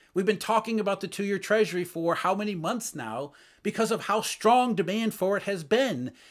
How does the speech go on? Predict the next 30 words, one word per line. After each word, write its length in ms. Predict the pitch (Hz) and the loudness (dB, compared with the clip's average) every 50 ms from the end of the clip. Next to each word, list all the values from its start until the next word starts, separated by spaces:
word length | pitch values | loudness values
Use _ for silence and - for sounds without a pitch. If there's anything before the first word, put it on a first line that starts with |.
| - - | -16 -8
even 300 | - 247 254 262 269 233 | -2 0 2 2 2 0
in 120 | 226 226 | 0 0
the 80 | 220 208 | 0 -2
face 320 | - - 196 202 202 - | 0 -2 -4 -4 -4 -4
of 60 | 208 190 | -6 -8
the 80 | 202 | -10
fact 320 | - - 160 139 143 139 - | -8 -6 -6 -4 -4 -6 -8
that 140 | 147 135 | -12 -16
the 40 | - | -16
Treasury 440 | 131 - - 190 233 240 190 226 185 | -12 -4 0 0 0 2 0 -2 -4
has 240 | - - 202 190 - | -2 -2 -2 -2 0
been 200 | - 196 180 180 - | -2 -2 -2 -2 -4
issuing 400 | 240 226 - - 233 214 175 156 | -6 -4 -4 -2 -2 -2 -2 2
more 240 | 185 220 240 240 | 2 4 4 4
coupons 640 | 226 - - 285 - - 175 160 156 156 165 160 - - - - - | 4 2 -2 -4 -4 -2 -4 -2 -2 -2 -4 -4 -8 -12 -20 -14 -6
in 120 | 240 233 254 | -4 -2 -2
exactly 840 | 247 185 143 127 135 196 202 202 208 202 202 - 208 208 214 208 190 139 | -2 -2 -4 -4 -4 -4 -2 -2 -4 -6 -8 -6 -6 -4 -4 -6 -8 -8
that 420 | - 165 156 160 156 160 160 - - _ _ _ _ _ | -6 -6 -4 -4 -4 -6 -8 -10 -14 _ _ _ _ _
part 340 | - - 120 113 113 110 - - | -12 -10 -8 -6 -6 -8 -10 -12
of 100 | 110 110 | -16 -16
the 80 | 120 | -14
curve, 320 | 110 - - 180 139 113 - | -12 -6 -4 -4 -4 -4 -6
just 260 | - 180 - - - | -10 -10 -12 -12 -10
proving 380 | - - 196 196 175 196 180 | -6 -6 -4 -4 -4 -6 -6
once 240 | 160 165 180 175 - | -6 -6 -6 -6 -8
again 340 | 160 131 127 165 190 208 151 | -10 -10 -8 -6 -4 -4 -4
and 80 | 107 123 | -4 -4
emphasizing 640 | - 240 - 285 - - - 147 131 113 123 120 | -6 -4 -2 -2 -2 0 0 -2 -2 -2 -6 -8
once 200 | 113 110 104 - | -8 -10 -10 -12
again, 440 | 110 - - 170 208 202 - 92 85 | -14 -12 -8 -6 -6 -6 -6 -8 -10